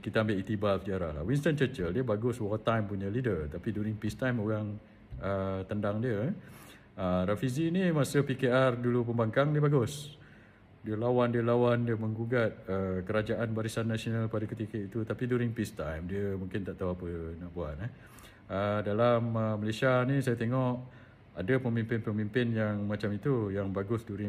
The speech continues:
war time, peace time tak bagus, atau ada yang during peace time bagus, tapi during crisis tak bagus.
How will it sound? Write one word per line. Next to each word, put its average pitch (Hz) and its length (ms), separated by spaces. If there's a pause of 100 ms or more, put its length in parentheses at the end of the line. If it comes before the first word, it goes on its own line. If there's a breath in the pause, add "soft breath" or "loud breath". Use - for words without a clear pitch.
war 101 160
time, 120 400
peace 95 200
time 107 200
tak 104 80
bagus, 104 400
atau 95 240
ada 98 160
yang 104 240 (160)
during 95 240
peace 98 160
time 98 240
bagus, 113 320
tapi 98 240
during 95 160
crisis 92 400
tak 92 80
bagus. 117 400